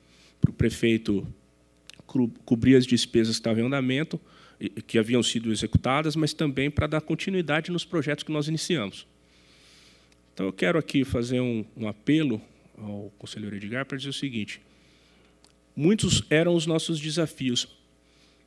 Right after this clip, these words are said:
mas nós, quando, no ano de dois mil e dezesseis, no final do meu primeiro mandato, nós tínhamos um déficit de seiscentas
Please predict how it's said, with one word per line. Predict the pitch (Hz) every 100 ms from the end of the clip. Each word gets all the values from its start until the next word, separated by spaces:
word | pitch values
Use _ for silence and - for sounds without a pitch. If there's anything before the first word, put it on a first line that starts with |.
| _ -
mas | 127 139 143
nós, | 170 190 156
quando, | - 143 147 143 135 120 107 110 - - - - -
no | 120 143
ano | 156 151
de | 147
dois | 139 131
mil | 151
e | 160
dezesseis, | 135 120 - 156 156 - -
no | 113
final | - 123 139 156
do | 131
meu | 117 113 107 -
primeiro | 110 117 113
mandato, | 107 113 139 - - _ - - - _
nós | 123 123
tínhamos | - 147 147
um | 131
déficit | 139 147 - 156 - - _
de | 127
seiscentas | - 131 - 151 165 165 156 -